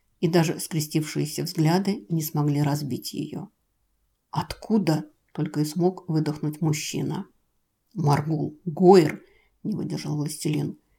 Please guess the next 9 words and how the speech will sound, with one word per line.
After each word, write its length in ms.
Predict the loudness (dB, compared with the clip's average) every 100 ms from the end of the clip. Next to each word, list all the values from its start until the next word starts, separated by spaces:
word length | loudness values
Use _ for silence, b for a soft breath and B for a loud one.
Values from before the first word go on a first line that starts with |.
| _
"Неужели 400 | 0 4 6 6
ты 140 | 4 4
думаешь, 680 | 8 8 6 2 -2 -10 _
что 220 | -6 0
если 280 | 4 4 4
бы 120 | 4
я 180 | 6 6
написал 640 | 4 0 -2 4 4 4 0
это, 360 | 0 -2 -12